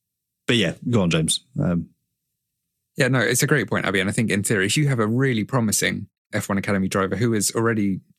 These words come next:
Speaker 2: found their way into at least an F two test or, you know, yeah,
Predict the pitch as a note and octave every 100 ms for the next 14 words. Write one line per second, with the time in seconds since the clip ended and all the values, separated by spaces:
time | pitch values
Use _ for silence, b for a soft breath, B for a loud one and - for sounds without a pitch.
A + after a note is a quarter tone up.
0 | _ - - A2 G#2 G2 A2 G#2+ G2 G2+
1 | F#2 F2 - b b b b F#2+ G2 -
2 | F#2+ - F#2+ F2+ F#2+ F#2 - F2 E2+ -
3 | E2 - - _ _ _ B2+